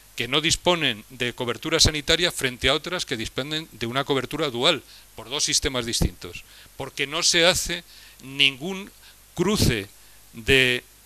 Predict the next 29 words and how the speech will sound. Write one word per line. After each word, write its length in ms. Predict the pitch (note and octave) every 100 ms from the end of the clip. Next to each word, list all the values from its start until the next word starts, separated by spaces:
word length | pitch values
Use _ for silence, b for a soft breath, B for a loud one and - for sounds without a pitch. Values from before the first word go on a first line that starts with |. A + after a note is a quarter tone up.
| - G#2 G#2 G#2+ A2 G#2+ G#2+
mecanismos 600 | A#2+ B2 C3+ D#3 E3 C3+
de 120 | C3+
población 540 | B2 A#2+ G#2+ - E3
cubierta 580 | D#3+ D#3+ E3 D#3+ - F#3 B B -
por 200 | D3+ B2+
la 160 | B2+
población, 680 | A#2 A2+ B2+ A#2+ A2+ D#3+ D3 B B B B
eh, 480 | C3+ C3 B2+ B2+ B2
de 180 | C3 B2+
la 100 | C3
población 380 | B2+ A#2+ G#2+ D#3+
cubierta 480 | E3+ D3+ E3 - A#2
por 280 | - F3 D3+
el 140 | B2
sistema 480 | - A#2+ D3 C#3+ C#3
general, 560 | - B2 B2 E3+ C#3+
por 180 | - G#2+
la, 220 | G2+ G2+ B B -
por 100 | A2
el 60 |
Sistema 340 | - A#2 C#3+ C#3
Nacional 320 | C3+ C#3 C#3
de 100 | C3+
Salud, 320 | - C#3+ F3+ B B -
y 100 | B2
la 120 | A2+
población 520 | A2+ G#2 G2 D3 D#3
cubierta 680 | - A#2+ C#3 D3 - D#3+ E3 B B -
por, 340 | D3 E3 G3